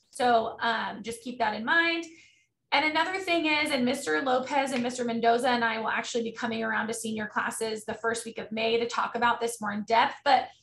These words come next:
graduation is a big event. It's a big life moment. Your high school graduation is something that, um, a lot of people in,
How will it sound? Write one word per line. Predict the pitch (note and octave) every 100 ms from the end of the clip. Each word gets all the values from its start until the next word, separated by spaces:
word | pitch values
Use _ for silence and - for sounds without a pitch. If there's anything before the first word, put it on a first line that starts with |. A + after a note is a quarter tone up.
| - - -
graduation | D4+ F#4+ A4 G4 F#4+ G4
is | F#4+
a | B3 -
big | A#3 A#3+
event. | B3 G#3+ G#3+ B3
It's | B3 E4+
a | A3+ -
big | C4+ C4+ C4
life | B3+ A3+ A#3 B3
moment. | G#3+ G3 A#3 C4
Your | A#3+ A3
high | B3+
school | B3+ D#4
graduation | D4 C#4 A#3+ A3 A3+ B3+
is | A#3
something | A3+ A3+ A#3 A#3
that, | G#3 - -
um, | G#3+ G3+ F#3 - B3 A#3 _ _ _ - -
a | B3
lot | A#3+ C#4
of |
people | - C#4+ C4+ C4+ C#4 - - _ _ -
in, | A#3+ A#3